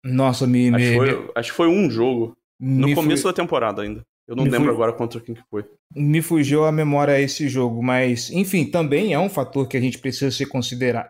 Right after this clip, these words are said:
Speaker 1: considerar. E, poxa, cara, elas, é, essa linha realmente tá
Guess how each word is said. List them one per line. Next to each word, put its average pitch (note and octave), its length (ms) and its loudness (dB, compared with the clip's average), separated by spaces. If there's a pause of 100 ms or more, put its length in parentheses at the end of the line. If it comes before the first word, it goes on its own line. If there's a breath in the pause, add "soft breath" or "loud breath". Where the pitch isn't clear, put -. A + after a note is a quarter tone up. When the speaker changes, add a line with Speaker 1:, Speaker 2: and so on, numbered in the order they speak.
(140)
Speaker 1:
considerar. C3 760 -2 (500 loud breath)
E, F#3+ 880 2 (240)
poxa, C4+ 280 -2
cara, C#3+ 320 0
elas, F3 340 0
é, C#3 260 -2
essa G#3+ 220 0
linha A3+ 200 2
realmente G#3 500 0
tá B2+ 560 0